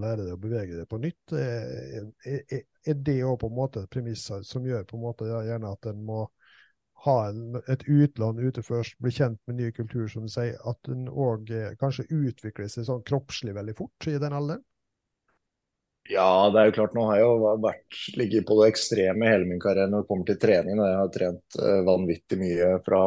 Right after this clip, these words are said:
Speaker 2: ung alder, og visst, eh, hva som må legges ned av trening for å nå dit jeg, dit jeg vil. Så det er jo klart, eh,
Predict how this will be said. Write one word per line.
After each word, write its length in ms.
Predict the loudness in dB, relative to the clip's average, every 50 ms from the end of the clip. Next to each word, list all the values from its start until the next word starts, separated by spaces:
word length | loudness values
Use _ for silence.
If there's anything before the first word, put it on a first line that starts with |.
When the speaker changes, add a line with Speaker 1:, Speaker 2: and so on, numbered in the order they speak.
| 4
Speaker 2:
ung 160 | 2 2 2 2 2
alder, 320 | 2 4 4 4 4 4
og 140 | 2 2 0
visst, 400 | -2 -4 -4 -6 -8 -10 -2 0 2
eh, 220 | 4 4 2 2 0 0
hva 80 | 0 0
som 200 | 0 -2 -4 0
må 140 | 0 0 0 0 -2 -6 _ _ -20 _ _ _ _ _ _ 4
legges 240 | 4 6 6 4 4 4
ned 160 | 4 6 4 4
av 20 | 4
trening 260 | 2 2 2 2 0
for 160 | 2 2 2 4
å 60 | 4
nå 100 | 4 2 2
dit 240 | 0 -2 -2 0 2
jeg, 300 | 4 6 6 6 4 2 -2 -6
dit 280 | -8 -6 -6 0 4 4
jeg 100 | 4 6
vil. 220 | 4 2 2 0 -4 -6 -10
Så 240 | -4 2 4 6 8 8
det 80 | 8
er 80 | 8 8
jo 60 | 6
klart, 340 | 4 0 0 0 _ -4 2
eh, 160 | 2 4 4